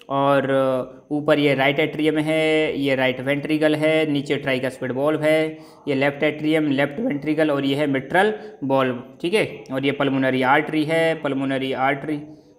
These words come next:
अ, पल्मोनरी आर्टरी है, ये सुपर वीना कावा, नीचे इंफीरियर वीना कावा, ठीक है। बस इनके बारे में ध्यान रखना। ये वाला जो है ये भी एक सेम डायग्राम है, वही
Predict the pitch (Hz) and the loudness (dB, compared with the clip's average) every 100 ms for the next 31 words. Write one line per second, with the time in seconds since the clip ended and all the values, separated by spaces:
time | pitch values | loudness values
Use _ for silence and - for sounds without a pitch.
0 | - 131 127 143 143 139 135 131 135 143 | -6 0 0 2 2 2 2 4 2 2
1 | 151 156 165 160 139 131 139 156 151 156 | -2 0 0 0 -2 -4 -2 0 0 0
2 | 156 156 160 143 139 156 180 147 135 143 | 0 2 2 0 -2 -2 -2 -4 -4 -2
3 | 139 135 131 127 127 123 123 - - 180 | -2 -2 -4 -4 -4 -6 -10 -12 -12 -6
4 | 208 170 156 147 143 135 135 131 127 131 | -4 -2 -2 0 2 2 0 -2 -4 -2
5 | 156 143 143 143 147 - - - 135 131 | -2 0 2 2 -2 -6 -18 -18 -8 -2
6 | 139 156 170 - - - - 135 135 143 | 0 0 -2 -8 -20 -20 -10 -2 0 2
7 | 151 151 151 147 143 143 143 160 165 147 | 0 0 0 2 2 2 -2 -4 -4 -2
8 | 160 | -4